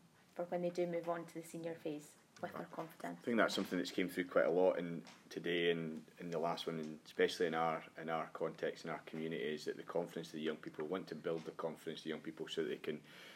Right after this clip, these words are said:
Speaker 2: they can answer questions, they can be braver when they're in class and go, "I think I know, but I'm not, I don't necessarily know."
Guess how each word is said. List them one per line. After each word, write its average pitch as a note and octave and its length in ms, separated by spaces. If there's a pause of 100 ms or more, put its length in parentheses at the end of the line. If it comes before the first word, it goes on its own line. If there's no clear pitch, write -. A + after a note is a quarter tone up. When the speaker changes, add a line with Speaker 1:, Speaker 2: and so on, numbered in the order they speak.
(120)
Speaker 2:
they - 80
can E2+ 140
answer E2 280
questions, D2+ 460
they D#2 60
can D2 160
be E2+ 140
braver D#2 460
when D#2 140
they're D2+ 160
in D#2 120
class D2 420
and C#2+ 100
go, C#2 160 (340)
"I - 100
think E2+ 240
I D#2 40
know, D#2 160
but - 180
I'm D2 120
not, D#2 140
I D2+ 120
don't D#2 220
necessarily D#2 460
know." D2 160